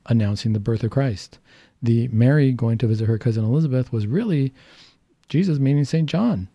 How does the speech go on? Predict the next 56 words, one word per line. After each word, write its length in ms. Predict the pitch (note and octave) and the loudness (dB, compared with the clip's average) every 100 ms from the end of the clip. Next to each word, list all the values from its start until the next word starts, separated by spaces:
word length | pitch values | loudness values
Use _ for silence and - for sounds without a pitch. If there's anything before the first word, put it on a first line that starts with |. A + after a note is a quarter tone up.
| _ | _
right? 240 | - G#2+ G3 | -6 -4 -2
They 100 | C#3+ | -2
were 120 | A#2+ | -2
both 240 | B2 B2+ | -2 -2
pregnant 320 | - E3+ F#3+ C#3 | -2 0 0 0
at 80 | |
the 80 | B2 | -2
time, 340 | - G#2+ D3+ F3+ | -2 -2 2 2
and 200 | A#2 - - _ | 2 -2 -12 _
Saint 240 | - B2+ A#2+ | -2 0 2
John 300 | C3 A2+ G#2+ | 0 0 0
leapt 260 | C3 - | -2 -2
in 80 | C3+ | 0
the 80 | B2+ | 2
womb, 500 | A#2 B2 D#3 A#3 G#3+ _ _ | 2 4 6 4 2 _ _
right? 200 | G#2 B2+ | -2 0
And 80 | G3+ | 2
Our 140 | B2 A2+ | 0 0
Lady 220 | A#2 A#2+ | 0 0
was 140 | A#2 | 0
the 100 | A#2 | 0
Ark 220 | A#2 B2+ | 0 0
of 80 | B2 | -2
the 40 | B2+ | -4
Covenant, 540 | - A#2 D#3 A#3+ - | -4 0 0 0 -2
and 100 | G#2+ | -6
she 120 | - | -6
was 120 | G#2 | -8
bringing 380 | G#2+ G#2+ G#2+ A2 | -6 -4 -2 -2
Christ. 560 | G#2+ - F3+ A3 - _ _ _ _ _ _ _ - | -4 -4 -2 -2 -4 _ _ _ _ _ _ _ -10
So 320 | - B2 A2 - - _ - | -2 0 0 -4 -18 _ 0
then 160 | A#2 | 2
we 80 | A#2 | 4
have, 400 | A2 A2+ A#2 D3 | 2 0 -2 -4
of 120 | B2 | -4
course, 240 | - A#2 - | -2 -2 -2
the 100 | G#2 | -4
birth 220 | A2+ A2+ | -2 -4
of 60 | |
Christ, 300 | - G2+ B2 | -4 -4 -2
and 80 | B2 | -2
then 120 | G#2+ | -2
we 60 | G#2 | -2
see 120 | G2 | -4
all 280 | G2 A#2 D3+ | -4 -2 0
the 120 | D3 | 0
events 280 | C3+ C3+ B2+ | 0 0 -2
in 80 | B2 | -4
Christ, 320 | - B2+ B2+ | -2 -2 -2
in 80 | A#2 | -2
the 60 | A2 | -2
life 220 | B2+ B2+ | -2 -4
of 100 | A#2 | -6
Christ 500 | - A3 G3+ F#3 - | -4 0 0 0 -4
in 100 | B2 | -4
between. 640 | A#2 - A#3+ A#3 D#3+ G3+ | -4 0 2 4 4 0